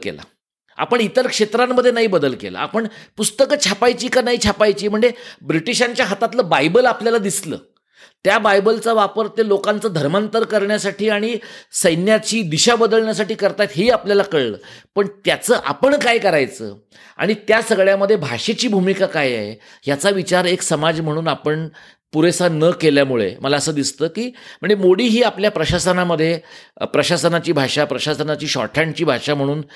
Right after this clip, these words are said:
राहिली. आणि त्यानंतर जेव्हा ब्रिटिशांचं अठराशे अठराला साली आपल्यावर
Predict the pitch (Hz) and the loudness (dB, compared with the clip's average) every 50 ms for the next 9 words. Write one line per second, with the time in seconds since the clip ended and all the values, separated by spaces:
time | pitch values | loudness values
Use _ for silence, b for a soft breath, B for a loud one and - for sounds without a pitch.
0 | B B B - 143 143 147 170 180 160 139 - B B B B B B - 202 | B B B -2 0 2 2 2 2 2 0 0 B B B B B B -4 -4
1 | 233 - - - 208 233 254 262 247 226 - 262 254 226 240 233 233 233 196 196 | -4 -4 -2 2 2 2 2 0 -4 -2 0 0 0 2 2 4 4 4 2 2
2 | 190 185 175 202 165 202 190 190 185 185 202 208 208 170 151 - - 170 175 - | 0 0 -2 -2 -2 -2 -2 -2 -4 -2 0 0 0 0 -2 -2 -4 -4 -2 0
3 | 190 175 151 - - 151 165 165 170 170 147 - - 147 135 147 156 139 131 127 | -2 -2 -2 -2 -2 -2 0 0 0 -2 -2 -2 -2 -2 0 0 0 0 -2 -2
4 | 139 143 - 147 156 | -2 0 2 2 0